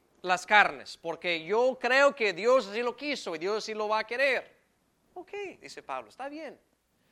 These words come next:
pero no vaya a acusar a tu hermano de estar en pecado porque él come una hamburguesa o porque él come un chicharrón, lo que sea. No, no vaya a acusar de haber pecado.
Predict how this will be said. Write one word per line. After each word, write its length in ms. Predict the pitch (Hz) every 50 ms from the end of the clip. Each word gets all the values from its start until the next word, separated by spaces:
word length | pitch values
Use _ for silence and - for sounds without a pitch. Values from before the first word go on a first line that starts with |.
| _ _ _ _ _
pero 200 | - 160 160 156
no 240 | 175 208 240 262
vaya 160 | 254 254 247 247
a 20 |
acusar 460 | 233 - 208 180 - - 240 240 214
a 80 | 185 -
tu 80 | -
hermano 500 | - 165 202 262 285 202 127 117 143 196 _ _ _ _ _ _
de 100 | 143 156
estar 260 | 151 - - 143 147
en 120 | 160 175 170
pecado 500 | - 214 - - 277 320 320 269 190 -
porque 240 | - 143 127 -
él 120 | 131 131 -
come 260 | - - 311 339 285
una 100 | 190 139
hamburguesa 460 | 113 107 110 101 101 - - - - _ _ _ _ _ _ _ -
o 80 | -
porque 220 | - 180 185 - 240
él 120 | 247 240
come 680 | - - 320 370 349 277 226 175 131 107 98 98 117 - - - _ _ _ _ - 156 160
un 420 | 156 147 - 147 143 143 139 _ _
chicharrón, 520 | - 185 165 - 160 139 143 147 135 117 113
lo 100 | 131 127
que 120 | 139 135
sea. 220 | 143 147 123 - _ _ _ _ _ _ _ _ _ _ - _ - -
No, 340 | 208 226 233 240 254 262
no 240 | 262 262 262 269 302
vaya 380 | 269 269 262 254 262 277 269 247
a 40 | 233
acusar 460 | - - 240 220 - - 160 175 180
de 140 | 185 202 208
haber 220 | 180 170 180 180
pecado. 680 | - 269 269 - 302 294 311 330 349 311 208 135 -